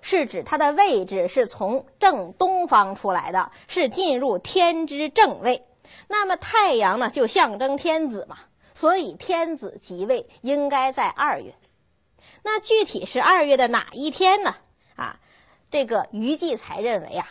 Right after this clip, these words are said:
甲子日最好。为什么呢？因为甲是天干的开始，子是地支的开始，而且呢，这两个又都应九，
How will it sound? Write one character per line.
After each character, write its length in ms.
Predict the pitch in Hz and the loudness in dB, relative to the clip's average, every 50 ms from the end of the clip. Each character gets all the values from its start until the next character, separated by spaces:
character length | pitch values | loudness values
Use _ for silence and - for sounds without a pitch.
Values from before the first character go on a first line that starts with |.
| - _ _ | -14 _ _
甲 380 | - - 233 196 208 262 339 | 0 0 2 2 4 4 2
子 280 | 359 - - 214 185 - | 2 0 -4 -8 -6 -4
日 180 | 202 208 196 - | -2 -2 -2 -2
最 180 | - - 180 | -4 -6 -8
好。 160 | - - - - _ _ _ _ _ _ _ _ _ _ _ _ | -8 -10 -16 -20 _ _ _ _ _ _ _ _ _ _ _ _
为 180 | - 370 381 359 | 0 0 0 0
什 160 | 311 233 202 | 0 -2 -2
么 60 | 220 | -2
呢？ 100 | 233 220 - _ _ _ _ _ _ - - | -4 -4 -6 _ _ _ _ _ _ -14 -2
因 160 | - 349 403 | 2 4 4
为 140 | 440 453 453 | 4 4 0
甲 440 | - - - 254 254 226 - - - 190 | -2 -2 0 2 2 2 2 0 -8 -6
是 160 | - - 233 | -2 -2 -2
天 420 | - - - 381 370 370 381 370 | -2 -2 2 4 4 4 4 2
干 240 | 349 359 359 370 370 | 2 2 2 2 2
的 100 | 330 220 | 2 0
开 300 | 180 - - 175 151 165 | -2 0 -2 -2 -2 -4
始， 340 | 196 - - - 135 147 - - - - - | -8 -10 -10 -10 -10 -10 -12 -14 -20 -20 -10
子 360 | - - 269 254 208 190 - - | -4 0 0 0 0 -2 -4 -6
是 200 | - - 285 233 | -4 -2 -2 -2
地 440 | 233 - - 370 349 269 190 175 175 | -2 -2 -2 -2 0 0 -2 -6 -8
支 240 | - - 330 392 339 | -6 -4 -2 0 0
的 120 | - - | 0 -2
开 240 | - - 185 147 - 185 | -2 -4 -8 -8 -8 -10
始， 180 | - - - - _ _ _ - - - | -14 -16 -18 -20 _ _ _ -18 -6 0
而 220 | - 311 370 415 | 2 4 4 4
且 220 | - - 285 180 | 2 0 -2 -2
呢， 140 | 180 180 175 - _ _ | -2 -2 -6 -8 _ _
这 180 | - 415 403 349 | -4 -2 -2 -2
两 280 | 262 220 190 151 - 175 | 0 -2 -2 -4 -4 -4
个 180 | 190 214 - - - - | -4 -4 -4 -4 -6 -6
又 200 | 311 339 302 - | -4 -2 -2 -2
都 240 | - 339 359 370 | 0 -2 -2 -2
应 160 | 370 330 370 403 415 427 415 381 | -2 -2 -2 -4 -4 -4 -8 -10
九， 480 | - 226 240 220 - - - 214 - | -8 -8 -8 -8 -8 -8 -8 -10 -10